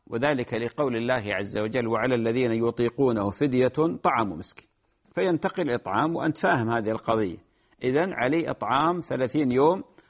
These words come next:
أو تسعة وعشرين يوم على حسب أيام شهر رمضان الماضي. واضح؟ هذا الأمر الأول. الأمر الثاني، آه، بالنسبة ل، آه، الإطعام بدل الصيام، هو إطعام وليس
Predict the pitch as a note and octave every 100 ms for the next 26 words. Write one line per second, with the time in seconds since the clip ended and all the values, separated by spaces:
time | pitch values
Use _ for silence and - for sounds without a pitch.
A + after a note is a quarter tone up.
0 | _ A#2+ A#2 - D3 C#3 - B2+ B2+ D#3+
1 | D3 C3 C3 F3 F3 D3 - C3 C3+ D3
2 | D#3+ - _ _ _ _ - C#3 C3 C3+
3 | C3 D3+ D3+ C#3+ D#3+ B2+ D2 - _ _
4 | _ _ _ - A2 C3+ E3+ - _ _
5 | - C#3 D3 D#3 D3 C#3 A#2+ D2+ - _
6 | _ _ _ - F#3 G#3 - F3+ C3+ B2
7 | C#3+ - _ _ - A#2 - A#2+ C#3 F#3+
8 | - E3+ C#3 B2 A2+ - _ _ _ _
9 | - A2+ G#2+ G#2+ G#2 B2+ G2+ C3+ C3 E2
10 | - _ - G#2+ G#2+ C#3 C#3+ B2 - A2
11 | G#2 G2 A#2 B2 C3+ D3+ G3 B2+ D3+ F#3